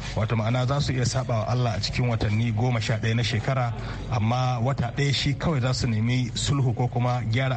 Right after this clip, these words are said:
alaƙa su tsakanin su da mahaliccin su, wadda ba su da tabbacin cewa Allah zai karɓi rayuwarsu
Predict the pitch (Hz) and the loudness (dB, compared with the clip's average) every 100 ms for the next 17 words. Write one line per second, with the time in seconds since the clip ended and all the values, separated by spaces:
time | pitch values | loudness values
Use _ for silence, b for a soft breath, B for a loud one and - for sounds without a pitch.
0 | 113 120 120 113 - - 120 120 117 107 | 0 -2 -2 -4 -4 -4 -2 0 0 0
1 | 110 110 98 107 123 123 123 113 B B | 0 0 0 0 0 0 0 -2 B B
2 | B - 107 104 131 147 139 110 147 127 | B -2 0 0 0 0 0 0 0 0
3 | 117 123 120 131 113 110 110 110 B 107 | 0 0 0 0 0 0 -2 -4 B -6
4 | - 139 147 131 117 123 113 104 131 117 | -4 0 0 0 0 0 -2 0 0 2
5 | 117 156 - 127 | 2 0 0 0